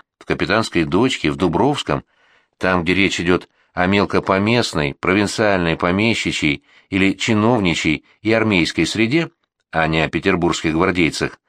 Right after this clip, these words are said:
Пушкин всюду последовательно применяет термин "водка", без всяких эпитетов, то есть говорит не об ароматизированной русской водке, а о простой водке. Но создание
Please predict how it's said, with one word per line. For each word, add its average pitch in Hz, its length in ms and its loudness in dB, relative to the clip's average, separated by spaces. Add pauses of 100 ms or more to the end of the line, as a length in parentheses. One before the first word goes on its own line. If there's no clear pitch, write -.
(400)
Пушкин 127 440 0
всюду 95 420 0
последовательно 92 800 0
применяет 82 520 0
термин 113 400 0
"водка", 98 520 0 (280)
без 101 200 0
всяких 135 420 -4
эпитетов, 139 600 -2 (420)
то 87 100 0
есть 76 160 2
говорит 90 380 2 (420)
не 98 220 2
об 90 180 2
ароматизированной 98 880 2
русской 104 340 0
водке, 80 460 0 (400)
а 98 180 2
о 101 180 -4
простой 117 480 0
водке. 73 440 -2 (1500)
Но 104 220 2
создание 151 680 0